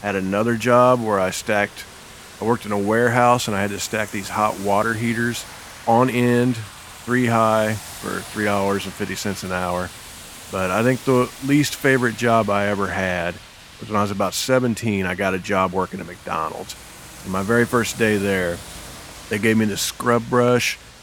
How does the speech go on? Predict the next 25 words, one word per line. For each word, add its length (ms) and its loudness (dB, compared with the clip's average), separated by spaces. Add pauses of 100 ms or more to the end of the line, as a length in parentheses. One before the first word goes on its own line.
(220)
and 160 -2
a 260 -2
bucket 320 0
of 140 -4
hot, 320 2
soapy 480 -2
water 580 0
and 140 -8
sent 260 -2
me 140 0
out 160 0
into 200 -4
the 100 -10
parking 440 0
lot 320 -4
and 100 -6
made 200 -2
me 240 -8 (420)
scrub 640 0
oil 240 0
stains 420 -6
off 200 -6
the 120 -18
parking 360 -4
lot. 280 -8